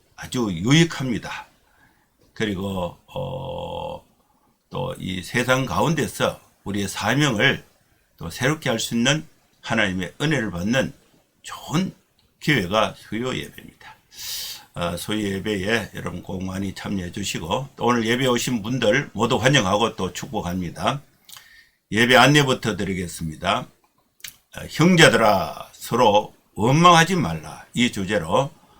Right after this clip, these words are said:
말씀을, 야고보서 오 장 일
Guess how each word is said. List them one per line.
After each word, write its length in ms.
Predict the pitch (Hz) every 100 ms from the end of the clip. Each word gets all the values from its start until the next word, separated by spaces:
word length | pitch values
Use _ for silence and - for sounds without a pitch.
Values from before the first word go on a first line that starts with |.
| _ _ _
말씀을, 720 | - 80 - 85 92 104 - -
야고보서 580 | 101 104 101 107 101 104
오 200 | 98 107
장 380 | 113 95 120 -
일 180 | - 98